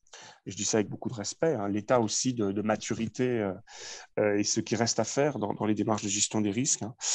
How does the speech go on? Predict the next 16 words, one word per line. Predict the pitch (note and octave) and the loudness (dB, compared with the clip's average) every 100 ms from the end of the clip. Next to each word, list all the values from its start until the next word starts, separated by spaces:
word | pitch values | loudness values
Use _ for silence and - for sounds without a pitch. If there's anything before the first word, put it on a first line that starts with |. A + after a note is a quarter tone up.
| - - - A#2 | 0 0 4 8
Euh, | A2 G#2+ G#2+ G#2 | 10 10 10 8
donc, | G#2+ B2 A#2+ | 6 6 6
on, | |
on, | A#2+ A#2 A2 B2 | 6 6 6 6
on | |
recommande | A#2 A#2+ C3+ C3+ | 6 6 6 6
souvent | - A#2 B2+ | 2 2 2
des | A#2 G#2+ | 2 0
audits | G#2+ A#2+ | -4 -2
sur | - G#2+ | -2 0
le, | G#2+ G2+ | 2 2
la | G2+ G2+ | 0 2
tenue | A2 A#2 | 6 6
du | A2 | 8
bloc | A2+ A2+ | 6 6
opératoire, | A2 A2+ G#2 A2 B2+ | 2 2 2 0 -2